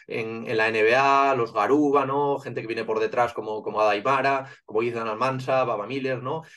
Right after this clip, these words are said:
Hay muchos nombres, eh, parece que hay mucho talento de cara al, al futuro, pero siempre complicado, ¿no? Hacer esta transición, ¿no? Como tú decías, de, pues, una, una generación de la, de la que venimos, ¿no? En la que se va añadiendo piezas, se van quitando otras,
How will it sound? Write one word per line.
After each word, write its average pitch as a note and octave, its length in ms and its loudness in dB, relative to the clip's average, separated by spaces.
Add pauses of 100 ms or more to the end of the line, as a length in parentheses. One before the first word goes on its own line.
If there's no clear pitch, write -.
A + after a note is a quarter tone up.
(100)
Hay D#3+ 160 2
muchos F3+ 400 -2
nombres, E3 420 2
eh, - 220 -6
parece C3 260 -2
que E3 80 -4
hay D#3+ 80 2
mucho D#3 400 -4
talento C3+ 420 -2
de C3+ 140 -4
cara B2 300 0
al, B2 260 -4
al B2+ 140 -8
futuro, C3+ 320 -2 (280)
pero C#3 200 4
siempre F3+ 340 -2
complicado, C#3+ 680 -2
¿no? C#3+ 100 -4
Hacer D3 240 -4
esta D3 640 -2
transición, C#3 800 -2
¿no? C#3+ 160 -2
Como B2+ 180 -4
tú C#3 100 -2
decías, C3+ 300 0
de, B2+ 240 -6 (160)
pues, B2 200 -10
una, C#3 280 4
una C#3+ 180 0
generación C3 640 0
de G#2 100 -4
la, G2+ 220 -4
de A2+ 120 -2
la G#2 120 0
que A2 120 0
venimos, B2+ 440 -4
¿no? D#3+ 240 -4
En B2+ 80 -4
la A2+ 140 -6
que A2+ 220 -4
se - 100 -10
va A2+ 140 0
añadiendo A#2 160 -4 (300)
piezas, B2 320 -4
se A#2+ 40 -8
van A2 120 -4
quitando B2 340 -4
otras, D3+ 280 0